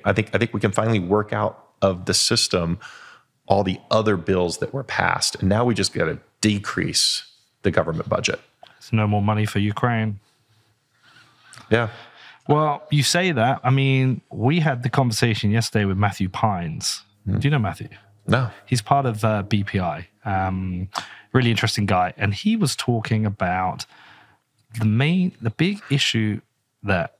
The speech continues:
Speaker 2: the government have is the amount of things they have to finance at the moment. They've gotta service debt. They have to keep investing in the military because China's growing their military.
Speaker 1: Mm-hmm.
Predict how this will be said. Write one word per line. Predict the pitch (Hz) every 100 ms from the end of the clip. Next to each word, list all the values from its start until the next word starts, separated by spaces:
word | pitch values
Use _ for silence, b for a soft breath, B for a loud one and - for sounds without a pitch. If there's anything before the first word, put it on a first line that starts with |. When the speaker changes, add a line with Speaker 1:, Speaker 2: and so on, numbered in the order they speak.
| -
Speaker 2:
the | 107
government | 110 107 98
have | - 113 92 90 _ -
is | 104
the | 104
amount | 104 120 135
of | 143
things | - 113 95 92 - - _ - _ _
they | 90 95 98
have | 95 98 -
to |
finance | 101 98 92 78
at | 90
the |
moment. | 78 95
They've |
gotta | 98 95 92
service | - 113 127 139
debt. | - 120 - - _ b b b b b b b _ _ - -
They | 104
have | 98 135 -
to | 120 107 -
keep | - 143 139
investing | 120 123 - 110
in | 107
the | 101
military | 104 95 - 113
because | 113 92 87 87 -
China's | - 107 104
growing | 101 98
their | 92 90
military. | 85 - - 104 - B B
Speaker 1:
Mm-hmm. | 92